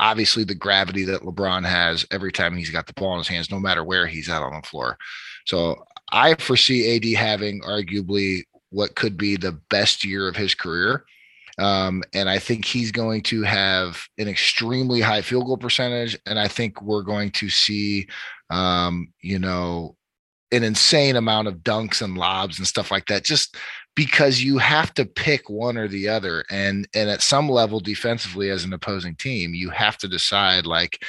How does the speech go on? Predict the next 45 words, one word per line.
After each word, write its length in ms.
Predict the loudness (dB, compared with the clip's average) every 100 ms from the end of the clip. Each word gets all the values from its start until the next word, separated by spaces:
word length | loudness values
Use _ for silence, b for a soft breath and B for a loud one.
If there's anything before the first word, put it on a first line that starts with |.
| B B -2
okay, 380 | 0 4 6 4
am 100 | 4
I 160 | 0
gonna 220 | 0 -2 -2
go 240 | 0 0
over 340 | 0 -2 -2 -2
and 420 | -4 -4 -4 -6
try 220 | 0 2
to 100 | 4
help 240 | 2 0 0
on 180 | -2 0
Bron 520 | 2 4 6 4 0 -2
and 220 | 0 4
Russ, 400 | 6 6 4 0
or 400 | 0 2 4 4
am 140 | 0 -2
I 120 | -4
gonna 200 | -2 -4
hope 380 | 0 2 2 2
that 160 | 0
a 60 | 2
pass 380 | -2 0 0 -2
gets 220 | -4 -4
deflected 540 | -8 0 0 2 0
somehow, 480 | 2 0 2 2 2
or 120 | 0
it's 140 | -2 -6
a 60 |
bad 280 | -2 0 0
pa-, 80 | -2 B B B
so, 240 | 2 4
you 160 | 4 0
know, 120 | 4
a 20 |
lot 180 | 6 6
of 60 | 6
the 80 | 2
times 320 | 0 0 -2
they're 100 | -2
just 200 | -2 0
gonna 140 | -2
give 380 | 0 2 2 2
some 160 | -2 0
of 80 |
those 240 | 0 -2